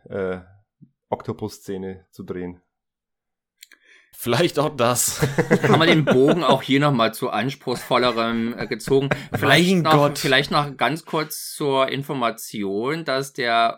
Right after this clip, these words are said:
Speaker 3: Huang Zhangli hier also den Tiger spielt. Also sprich, ich habe ja schon überlegt,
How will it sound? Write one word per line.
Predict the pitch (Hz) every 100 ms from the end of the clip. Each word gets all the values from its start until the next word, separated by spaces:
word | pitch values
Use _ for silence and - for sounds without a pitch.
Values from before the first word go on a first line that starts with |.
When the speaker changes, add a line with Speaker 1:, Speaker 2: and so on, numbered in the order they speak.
| 113
Speaker 3:
Huang | 113 110 139
Zhangli | 139 113 113 110 135
hier | 156 160 143
also | 98 131 143 135
den | 135 113 113 117 120 117 _
Tiger | - 110 110 156 135 131
spielt. | - 120 131 -
Also | 107 120
sprich, | - 127 127 - - -
ich |
habe | -
ja | 147
schon | 151
überlegt, | 120 139